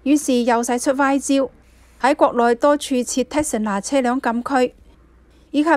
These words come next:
專門截查 Tesla 車製造麻煩等，逼美國總部就範。其實早喺二零零八年公開實施千人計劃前，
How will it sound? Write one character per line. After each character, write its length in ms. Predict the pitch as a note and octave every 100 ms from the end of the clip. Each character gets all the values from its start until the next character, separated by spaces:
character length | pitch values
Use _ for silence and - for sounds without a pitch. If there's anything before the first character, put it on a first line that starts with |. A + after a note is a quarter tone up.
| E4+
專 200 | F#4+ G#4
門 200 | C4+ D4+
截 160 | D4 C4
查 240 | A#3+ G#3
Tesla 500 | - D#4+ B3+ G#3+ G3
車 220 | - D4+
製 240 | D4+ C4+ B3
造 140 | A#3
麻 220 | A3 F#3
煩 240 | F#3 G3 G3
等， 300 | G#3 A3+ B3+ _ _ -
逼 120 | F4+
美 200 | E4 A#3+
國 140 | C4+
總 240 | C4 B3+ D#4
部 180 | C#4 A3+
就 120 | A#3 A3+
範。 340 | B3+ A3+ A3 - _ _ _ _ -
其 160 | B3 A3
實 200 | C4+ B3+
早 200 | B3+ E4
喺 260 | D#4 C4
二 40 | B3+
零 220 | G#3 G3+
零 160 | G3+ G#3
八 160 | C4
年 280 | A3+ G#3+ G3+
公 220 | D4+ D#4
開 160 | D#4+ D#4
實 160 | C4
施 320 | A#3+ - D4+ D4
千 200 | - D4+
人 180 | G3+
計 160 | G3 A#3+
劃 160 | A#3 G#3+
前， 320 | - G3